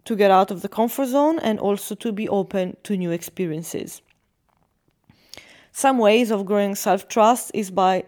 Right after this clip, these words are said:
starting with keeping small promises to ourselves, and this can be as small as promising to drink a glass of water every morning upon waking up. And then we build up from there.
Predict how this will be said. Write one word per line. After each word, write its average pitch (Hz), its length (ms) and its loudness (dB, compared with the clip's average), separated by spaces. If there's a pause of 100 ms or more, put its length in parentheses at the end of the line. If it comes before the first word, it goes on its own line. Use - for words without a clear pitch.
(280)
starting 214 840 -2 (180)
with 208 340 -6 (140)
keeping 233 340 -4
small 220 260 -2
promises 226 680 0
to 294 100 0
ourselves, 262 800 2
and 208 140 -4
this 202 120 -6
can 214 180 -4
be 214 120 -2
as 208 180 0
small 254 420 0
as 214 300 0 (540)
promising 240 420 -4
to 220 80 -10
drink 208 280 -6
a 220 40 -6
glass 196 280 -4
of 208 80 -8
water 185 300 0
every 208 240 -2
morning 185 440 -2
upon 175 300 -6
waking 175 320 -6
up. - 260 -16 (460)
And 254 160 -2
then 269 140 0
we 247 100 -2
build 202 260 -2
up 180 120 0
from - 220 -16
there. 95 300 -8